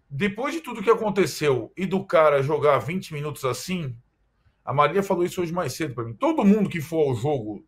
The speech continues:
no domingo vai querer ver o Rames Rodrigues, cara." né?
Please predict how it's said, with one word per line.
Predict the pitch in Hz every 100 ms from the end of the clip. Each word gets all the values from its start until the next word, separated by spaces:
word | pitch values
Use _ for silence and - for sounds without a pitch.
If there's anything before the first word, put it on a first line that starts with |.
| _
no | 139
domingo | 143 127 156 175 113
vai | 120 190
querer | 226 202 196 202 -
ver | - 208
o | 165
Rames | 185 156
Rodrigues, | 165 123 120 98
cara." | _ _ _ _ _ _ _ _ _ _ _ _ -
né? | 143